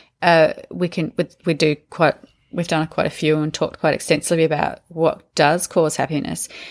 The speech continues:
And knowing and doing and having everything does not, and there's plenty of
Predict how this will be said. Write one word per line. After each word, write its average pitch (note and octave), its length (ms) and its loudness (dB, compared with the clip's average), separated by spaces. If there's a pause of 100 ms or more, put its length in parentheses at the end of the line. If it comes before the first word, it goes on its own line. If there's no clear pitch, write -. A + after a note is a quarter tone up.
(240)
And F3 540 2 (640)
knowing F3 480 2
and D#3+ 180 -2
doing D#3 680 0
and D#3 140 -2
having E3 360 2
everything D3+ 580 0
does C#3 180 -4
not, D#3+ 380 0 (140)
and D3+ 140 0
there's C#3+ 200 -2 (160)
plenty D3 400 0
of - 260 -8